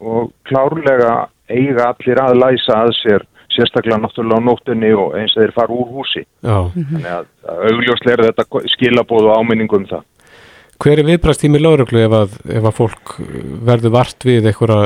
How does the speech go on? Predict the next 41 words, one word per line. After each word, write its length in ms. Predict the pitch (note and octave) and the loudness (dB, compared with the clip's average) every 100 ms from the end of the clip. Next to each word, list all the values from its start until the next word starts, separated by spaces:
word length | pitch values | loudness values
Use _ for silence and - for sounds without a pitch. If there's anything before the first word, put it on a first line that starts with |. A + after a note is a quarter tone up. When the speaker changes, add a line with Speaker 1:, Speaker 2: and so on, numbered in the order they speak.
| - | 0
Speaker 2:
einhverja 340 | B2 A2+ A2+ | -4 -2 0
mannaferðir? 560 | A#2 A#2 G#2 G#2 E2+ E2+ - - B2+ | 2 2 2 2 0 -2 -8 -14 -14
Hvað 300 | - B2+ C3 | 0 2 4
eru 180 | C3 B2+ | 4 2
þeir 120 | A#2 | 2
snöggir 440 | - C#3+ - - | 2 0 0 0
á 20 | - | 0
staðinn? 360 | B2+ F2+ D2+ - - _ _ _ - - _ _ _ | 0 0 -2 -10 -20 _ _ _ -20 -20 _ _ _
Speaker 1:
Það 380 | - - G#2+ A2+ | -20 -6 -2 -2
fer 240 | - C3 C3 | 0 0 0
náttúrulega 300 | A#2+ - A#2 | 0 0 -2
eftir 160 | A#2+ | -4
hvar 260 | - C#3 B2+ | -4 -2 0
þeir 160 | A#2+ B2 | 2 2
eru, 280 | G#2+ G2+ A#2+ | 2 0 -4
eins 200 | G#2+ - | -4 -6
og 180 | G2+ - | -8 -10
þið 240 | - G#2 G2+ | -18 -6 -4
örugglega 340 | A2+ A2+ G#2+ | -2 -4 -2
vitið 300 | A#2+ - B2 | -2 0 0
að 80 | G#2 | 0
þá 60 | A2 | 0
er, 160 | G#2 - _ _ - - - - _ _ | 0 -4 _ _ -20 -20 -20 -20 _ _
er 220 | - A#2 | -2 -2
nú 100 | B2 B2 | 0 -2
svolítið 400 | - C#3+ - D3 | 0 -2 -2 -2
svona 160 | C3+ A#2+ | -2 0
dreift 440 | C3+ C3+ - - | 0 -2 -4 -10
hvar 220 | - C3+ | -2 -2
lögreglan 440 | C3 C3+ C3 C3+ B2+ | 0 0 0 -2 0
er 100 | C3 | 0
á 80 | C3 | 0
landsbyggðinni 500 | B2+ - B2+ B2 C#3 B2+ _ _ - | -2 -2 0 0 -2 -4 _ _ -12
og 440 | G#2+ G#2+ G#2 G2+ | -6 -4 -4 -6
þeir 220 | - A2 G2 | -4 -4 -2
geta 220 | A2 A2 | -2 0
verið 240 | A#2+ A#2 | 2 2
inn 80 | A2+ | 0
á 60 | G#2+ | 0
Dalvík 500 | A#2+ A#2 G#2 A#2 - | -2 -2 -2 -4 -6
og 180 | G2 | -6